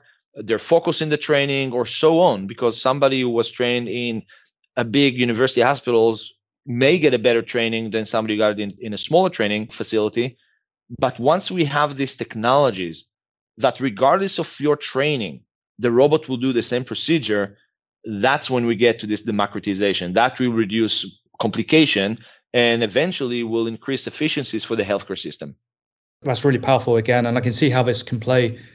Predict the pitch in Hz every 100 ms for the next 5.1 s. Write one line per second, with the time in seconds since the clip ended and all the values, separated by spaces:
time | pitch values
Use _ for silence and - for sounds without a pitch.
0 | _ - 123 135 127 143 - 127 117 131
1 | 120 110 123 113 139 104 - 131 - 117
2 | 101 - 127 120 113 - - - 131 135
3 | 147 127 120 117 117 110 139 147 123 107
4 | 107 _ _ _ _ - 143 139 - 151
5 | 127